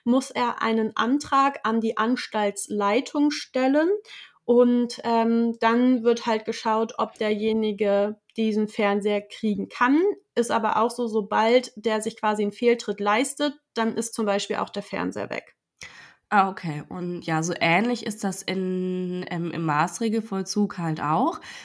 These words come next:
Speaker 1: Mhm.
Speaker 2: Da sind dann, also du hast, ich sag jetzt mal, wenn du frisch dort ankommst, hast du im Prinzip erstmal gar nichts.
Speaker 1: Mhm.
Speaker 2: So, das hört sich jetzt total hart an.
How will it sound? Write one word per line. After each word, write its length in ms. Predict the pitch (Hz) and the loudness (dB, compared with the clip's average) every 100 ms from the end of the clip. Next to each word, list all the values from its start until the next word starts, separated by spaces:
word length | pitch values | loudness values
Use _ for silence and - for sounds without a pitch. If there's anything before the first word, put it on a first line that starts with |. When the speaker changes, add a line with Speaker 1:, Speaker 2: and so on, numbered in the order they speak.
| - | -12
Speaker 1:
Mhm. 120 | 220 | -4
Speaker 2:
Da 140 | 175 | -2
sind 220 | 170 196 185 | 0 0 0
dann, 200 | 175 175 | -2 0
also 260 | 180 185 | -2 -2
du 160 | 175 165 | -4 0
hast, 320 | 202 208 - | -2 -2 -10
ich 120 | 190 | -4
sag 240 | 190 180 202 | 2 2 2
jetzt 160 | 220 | -2
mal, 260 | 196 185 180 - | 2 2 2 -4
wenn 380 | - 170 180 226 | -6 -2 0 2
du 140 | 214 | 0
frisch 580 | 196 - - 269 - - _ - | -2 -4 -2 -2 -2 -14 _ -6
dort 480 | 202 196 190 185 - | 2 4 4 2 0
ankommst, 800 | 190 226 254 - 247 247 262 - _ - | 0 0 0 2 4 4 -2 -10 _ -6
hast 320 | 175 196 - | -2 -2 -2
du 40 | - | -4
im 160 | 196 | -4
Prinzip 640 | 190 185 180 - 196 196 | -4 -6 -6 0 0 0
erstmal 880 | - 175 175 - 165 160 156 165 160 _ _ _ _ _ _ _ - | 0 0 -2 -4 0 2 2 0 -6 _ _ _ _ _ _ _ -2
gar 220 | 151 120 | 0 0
nichts. 460 | 113 - - - - - | -4 -12 -10 -12 -12 -4
Speaker 1:
Mhm. 220 | 226 269 | 0 0
Speaker 2:
So, 40 | 254 | 0
das 200 | 202 196 | -4 -6
hört 120 | 202 | -6
sich 140 | 202 | -6
jetzt 200 | - - | -8 -8
total 360 | 208 202 165 170 | -12 -4 -4 2
hart 260 | 185 - - | 0 0 0
an. 280 | 277 294 | -2 -2